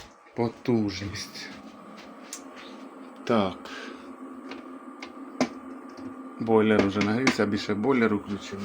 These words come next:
бойлер вже відсікло.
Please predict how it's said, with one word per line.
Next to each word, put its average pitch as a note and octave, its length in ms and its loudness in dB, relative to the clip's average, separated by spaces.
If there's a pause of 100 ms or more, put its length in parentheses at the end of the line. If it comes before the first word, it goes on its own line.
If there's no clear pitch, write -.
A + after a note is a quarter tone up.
(140)
бойлер A2 260 -4 (140)
вже A2+ 140 -2 (800)
відсікло. G#2+ 840 2